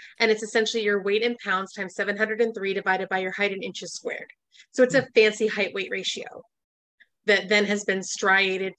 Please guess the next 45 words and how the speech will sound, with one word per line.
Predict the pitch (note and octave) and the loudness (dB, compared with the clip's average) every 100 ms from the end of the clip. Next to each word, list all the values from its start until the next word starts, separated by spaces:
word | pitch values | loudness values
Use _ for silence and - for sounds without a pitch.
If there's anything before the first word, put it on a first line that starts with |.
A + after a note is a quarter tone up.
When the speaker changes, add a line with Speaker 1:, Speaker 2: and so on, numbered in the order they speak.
| - | -4
Speaker 1:
to | G3+ F#3 F#3 G3 | -2 0 0 2
label | G3 F#3+ F#3+ | 2 0 -8
people | - G3+ F#3+ F#3 | -12 -6 -4 0
as | G3 F#3+ F#3 | 2 0 -2
quote | - G3 F#3 | -8 -4 -4
unquote | F#3 - F3+ | -6 -8 -8
normal | F#3+ F#3+ F#3 F#3 F#3 | -4 -2 -2 -2 -2
weight, | G3 F#3+ F#3 _ | -2 -2 -4 _
quote | F3+ | -10
unquote | F3 F3+ F#3 | -6 -8 -4
underweight, | F#3+ F#3 F#3 F#3 - | -4 -2 -2 -6 -6
quote | - F3 | -8 -8
unquote | E3+ F3 F3+ | -6 -6 -4
overweight, | F3 F3 F3 - | -4 -4 -6 -8
quote | G3 | -10
unquote | E3+ _ F3 E3+ | -10 _ -4 -4
obese, | E3+ - - | -6 -14 -14
et | - | -10
cetera. | - - - - - _ _ _ _ _ _ _ | -6 -4 -4 -10 -12 _ _ _ _ _ _ _
Speaker 2:
Who | - F4 | 2 2
came | F#4 C4 F#3+ | 4 4 4
up | F3+ | 2
with | G#3+ A3 | 0 2
it | C4+ - | 2 2
and | G#3 G3 | -4 -4
why? | E3+ D#3+ F3 A#3 - | 0 2 2 -2 0
Speaker 1:
<laughs> | B3 A#3+ - D#4 F#4 - - - - | 0 0 2 4 2 -4 -8 -8 -8
When | - D4 D4+ | 2 4 6
in | D4 | 4
the | D#4 C#4+ | 6 4
intro, | C#4+ F4+ B3+ | 4 6 8
when | A#3+ | 8
you | A#3 - | 4 2
said | B3+ A#3 | 2 4
the | A#3 A#3 | 2 2
science | A3+ A3+ A3+ - | 2 4 0 -4
behind | A#3 A3+ G#3+ | -4 0 0
it, | |
I | G#3 G3 G3+ G#3+ G3 | -2 -4 -8 -6 0
laughed | G3 G3+ | 0 0
to | - | -2
myself, | G#3+ G3 G3+ F#3 | -4 -2 -4 -4
like, | F#3+ | -4
"That's | D#3+ B3+ | 2 2
Speaker 2:
Ugh. | A3 | 2